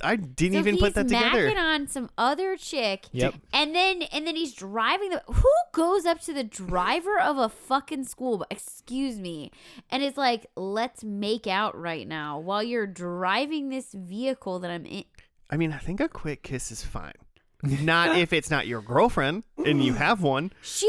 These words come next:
Speaker 2: like, came up behind him. He had to turn his head all the way around. It was
Speaker 3: Mm-hmm.
Speaker 2: not a quick kiss.
Speaker 1: The fact that he even stayed straight.
Speaker 2: Well,
Speaker 1: Like,
Speaker 2: he almost hit a train.
Speaker 1: Well, yeah, he stopped the train, but then the train passed and there was <laughs> cops on the other
Speaker 3: Yeah.
Speaker 1: side of the,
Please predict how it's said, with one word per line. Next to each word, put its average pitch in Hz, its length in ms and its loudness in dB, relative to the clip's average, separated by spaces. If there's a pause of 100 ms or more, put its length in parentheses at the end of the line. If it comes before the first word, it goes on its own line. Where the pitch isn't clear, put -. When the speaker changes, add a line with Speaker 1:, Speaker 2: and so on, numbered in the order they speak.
(140)
Speaker 2:
like, 440 120 -2
came 427 260 -4
up - 80 -6
behind 311 360 2
him. 269 80 -2
He 262 120 -4
had 262 140 2
to 254 100 -2
turn 269 260 -12
his 302 140 -10
head 262 120 -8 (120)
all 240 300 0
the 349 100 -2
way 269 260 0
around. 175 880 -4 (200)
It 311 140 4
was - 160 2
Speaker 3:
Mm-hmm. 208 120 -2
Speaker 2:
not 202 280 0
a 196 40 -6
quick 170 280 -4
kiss. - 580 -14 (220)
Speaker 1:
The 151 80 0
fact 165 240 2
that - 120 2
he 277 80 4
even 156 460 2
stayed 123 380 -2
straight. - 520 -4 (600)
Speaker 2:
Well, 202 340 0
Speaker 1:
Like, 123 340 4 (140)
Speaker 2:
he 254 140 -2
almost 247 340 0
hit 220 120 -4
a 202 140 -4 (520)
train. 160 600 -10
Speaker 1:
Well, 160 140 4
yeah, 135 180 6
he 135 100 0
stopped 147 280 2
the 151 120 0
train, 131 280 0
but 131 140 0
then 143 140 4
the 139 100 2
train 135 280 0
passed 120 280 0
and 113 140 -6
there 110 100 -6
was - 200 2
<laughs> 135 40 -6
cops - 560 0
on 190 140 4
the 160 80 6
other 156 100 6
Speaker 3:
Yeah. - 80 2
Speaker 1:
side 151 140 4
of 135 60 2
the, - 840 -4